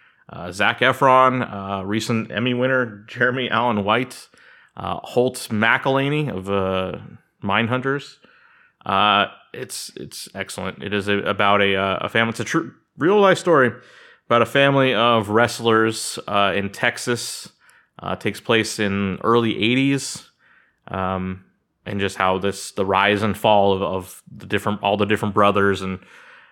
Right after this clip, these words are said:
uh, them trying to, you know, make it in, in wrestling back then, which, um, was a little bit of a learning experience here for me. Um,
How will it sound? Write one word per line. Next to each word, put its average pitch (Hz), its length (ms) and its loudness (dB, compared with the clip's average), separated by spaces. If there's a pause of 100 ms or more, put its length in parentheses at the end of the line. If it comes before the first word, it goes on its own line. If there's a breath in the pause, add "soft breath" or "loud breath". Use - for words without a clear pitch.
(120 loud breath)
uh, 92 420 -6
them 98 160 -4
trying 95 300 -2
to, 92 260 -4
you 98 80 -8
know, 95 100 -6
make 101 240 0
it 107 60 0
in, 101 240 0
in 95 340 -2
wrestling 107 460 0
back 98 260 0
then, 98 260 0
which, - 340 -8 (440 soft breath)
um, 98 360 0
was 127 100 -2
a - 20 0
little 190 180 6
bit 190 100 4
of 175 60 2
a 175 80 8
learning 135 440 4
experience 110 520 0
here 110 180 0
for 110 100 -4
me. 104 340 -2 (760 soft breath)
Um, 95 560 -2